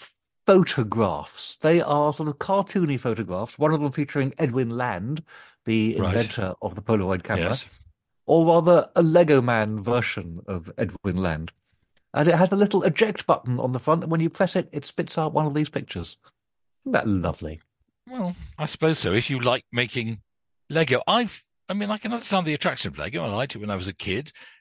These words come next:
Speaker 2: and I'm sure I'll try and get my grandson into it. But at the same time, I never quite got into them making big Lego models. I mean, they're very popular, aren't they?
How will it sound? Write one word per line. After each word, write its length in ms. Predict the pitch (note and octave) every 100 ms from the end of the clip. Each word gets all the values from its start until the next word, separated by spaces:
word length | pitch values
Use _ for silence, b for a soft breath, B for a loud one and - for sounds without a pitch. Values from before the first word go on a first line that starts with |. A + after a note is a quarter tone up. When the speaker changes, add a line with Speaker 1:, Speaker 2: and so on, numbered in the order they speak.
| B
Speaker 2:
and 140 | - B2
I'm 140 | A#2
sure 180 | - A#2+
I'll 80 | A#2
try 140 | C3+
and 60 | A#2
get 100 | -
my 120 | C3+
grandson 440 | G#3+ A3 F#3+ F2+ E2
into 220 | E2 F#2+
it. 80 | -
But 140 | E3+
at 60 | F#3+
the 80 | F#3+
same 240 | G#3+ G#3+
time, 340 | F#3 F#3+ E3 -
I 120 | D#3+
never 200 | F#3 G3
quite 200 | F#3+ G3 E3
got 160 | F3+
into 220 | F3+ F3 F3
them 180 | F3+
making 320 | F3 D#3+ E3+ D3+
big 340 | F3 D3+ C#3+
Lego 380 | D3+ D3 D3+ D3 - _ _ _
models. 600 | E3 D3 E2+ D2 - -
I 40 | C#3
mean, 220 | D#3 C#3+
they're 100 | D#3
very 220 | D#3+ C#4+ -
popular, 480 | - - - D2
aren't 160 | E3 -
they? 240 | D2 C#2+